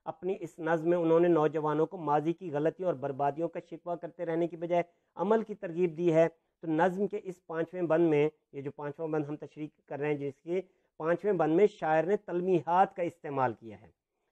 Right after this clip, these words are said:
ये सनतें हैं, तलमीहात सनत है, तो तलमीहात का इस्तेमाल किया है। तलमीहात कौन कौन सी हैं? जामे जम,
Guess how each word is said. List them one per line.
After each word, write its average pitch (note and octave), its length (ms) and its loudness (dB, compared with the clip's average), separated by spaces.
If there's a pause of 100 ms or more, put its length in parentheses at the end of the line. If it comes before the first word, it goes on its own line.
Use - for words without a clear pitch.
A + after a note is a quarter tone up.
(120)
ये G3 120 6
सनतें G#3 540 0
हैं, B2 320 -4
तलमीहात E3 580 4
सनत A3 420 0
है, A2 140 -20 (420)
तो G#3 80 -4
तलमीहात G#3+ 720 2
का A3+ 80 -4
इस्तेमाल D3 540 -2
किया A2 240 -14
है। G2+ 120 -18 (380)
तलमीहात G#3+ 480 4
कौन G#3 160 0
कौन A3 160 -2
सी A3+ 140 -4
हैं? A3 120 2
जामे E3 340 4
जम, G#3 340 0